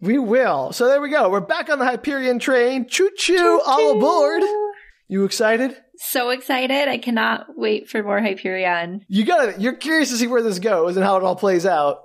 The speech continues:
Speaker 2: Sort of, but not really. <laughs>
Speaker 1: No
Speaker 2: Against my better
Speaker 1: curiosity, Danielle.
Speaker 2: judgment. <laughs>
Speaker 1: <laughs> There it is.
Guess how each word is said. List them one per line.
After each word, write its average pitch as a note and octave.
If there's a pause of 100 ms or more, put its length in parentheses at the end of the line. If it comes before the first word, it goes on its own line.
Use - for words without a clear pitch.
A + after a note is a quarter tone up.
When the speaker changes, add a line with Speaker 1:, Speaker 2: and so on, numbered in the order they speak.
(120)
Speaker 2:
Sort G#3+
of, G#3
but G3
not G3
really. F#3 (160)
<laughs> E4+ (1080)
Speaker 1:
No F#3+
Speaker 2:
Against G#3
my D3
better A3
Speaker 1:
curiosity, F#3
Danielle. F#3+
Speaker 2:
judgment. -
<laughs> F#3
Speaker 1:
<laughs> -
There F3+
it C#3+
is. C#3